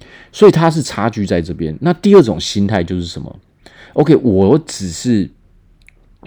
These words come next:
我要先了解这个男生，我要先花时间去了解这个男生，我慢慢的了解之后，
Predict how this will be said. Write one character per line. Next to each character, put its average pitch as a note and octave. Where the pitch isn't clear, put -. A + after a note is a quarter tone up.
我 A2
要 C3+
先 E3
了 G#2
解 C#2+
这 F#2
个 F2
男 D#2+
生， E2
我 G#2
要 D3+
先 -
花 D3
时 A2
间 A2
去 A2+
了 G#2
解 F#2
这 E2+
个 F#2
男 D2+
生， D#2+
我 G2+
慢 C3+
慢 C#3+
的 G#2+
了 F#2
解 -
之 -
后， F2